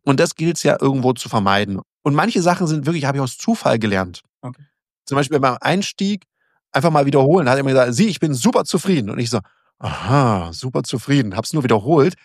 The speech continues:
Speaker 1: und hab halt so nachgedacht und dachte, „Oh Gott, was sag ich denn da jetzt? Hm, bin jetzt so zufrieden.“ Und sagt er,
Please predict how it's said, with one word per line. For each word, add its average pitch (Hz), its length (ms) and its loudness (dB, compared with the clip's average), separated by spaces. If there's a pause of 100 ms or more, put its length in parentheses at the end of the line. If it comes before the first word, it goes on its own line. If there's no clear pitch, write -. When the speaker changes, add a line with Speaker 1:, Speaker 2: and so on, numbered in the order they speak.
(180)
Speaker 1:
und 113 120 -2
hab 143 140 0
halt 135 100 2
so 135 80 0
nachgedacht 135 720 0 (280)
und - 100 -6
dachte, 117 160 -2
„Oh 123 60 -18
Gott, - 160 -6
was 110 140 -8
sag 123 140 0
ich 135 80 -4
denn 110 100 -10
da 98 100 -6
jetzt? 101 280 -6
Hm, 131 260 -4
bin 120 120 -4
jetzt - 300 -8
so 135 140 -4
zufrieden.“ 120 440 -6
Und 113 200 -8
sagt 120 200 -2
er, 123 100 -2